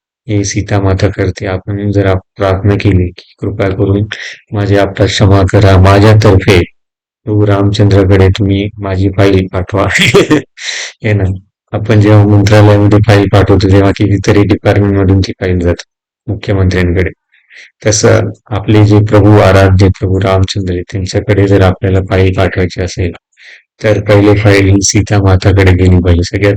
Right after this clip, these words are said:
पहिले गुरु, आपले गुरूंकडे, आपले जे गुरु लक्ष्मण आहेत, आपले स्वतःचे गुरु, नंतर लक्ष्मणजी, लक्ष्मण, नंतर सीतामाया, नंतर सीतामाया, नंतर प्रभू रामचंद्र. तर अशी आपली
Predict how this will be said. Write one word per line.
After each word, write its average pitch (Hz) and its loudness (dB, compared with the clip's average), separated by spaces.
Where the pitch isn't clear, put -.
पहिले 101 2
गुरु, 104 4
आपले 104 -6
गुरूंकडे, 104 2
आपले 107 -4
जे 101 2
गुरु 104 2
लक्ष्मण 107 2
आहेत, 98 4
आपले 104 -4
स्वतःचे 107 2
गुरु, 104 4
नंतर 98 0
लक्ष्मणजी, 104 4
लक्ष्मण, 95 -2
नंतर 95 -2
सीतामाया, 101 0
नंतर 98 -8
सीतामाया, 98 -2
नंतर 95 4
प्रभू 92 -2
रामचंद्र. 87 0
तर 107 -2
अशी 101 0
आपली 104 2